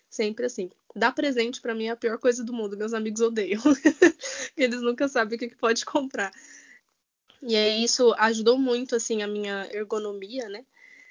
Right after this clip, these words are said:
É, eu tenho um mouse especial, um mouse vertical, né? Eu tenho tendinite, então o meu, um, eu,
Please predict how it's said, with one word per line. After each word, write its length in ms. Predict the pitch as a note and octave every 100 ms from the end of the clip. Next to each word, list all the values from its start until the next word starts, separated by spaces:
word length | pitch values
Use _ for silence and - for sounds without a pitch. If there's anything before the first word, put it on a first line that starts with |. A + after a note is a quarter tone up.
| - - - _ _ -
É, 320 | B3 B3 A#3
eu 120 | B3
tenho 300 | C4 D4 C#4+
um 200 | C4+ C4+
mouse 380 | C4 A3+ B3 C4
especial, 600 | B3 - B3 - A3+ A3
um 40 | A#3
mouse 300 | A3 A3+ A#3
vertical, 680 | G#3+ A3+ - - G#3+ A3+ A#3+
né? 200 | A3 G#3+
Eu 100 | G#3+
tenho 380 | A3 A3 G#3+ A3
tendinite, 720 | A3+ A3 A3 G#3 A#3+ - A3+
então 720 | G#3 G#3+ G3+ G#3+ G#3 F#3+ F#3
o 80 | G#3+
meu, 260 | G#3 G3
um, 120 | G3+ G3+
eu, 120 | G3+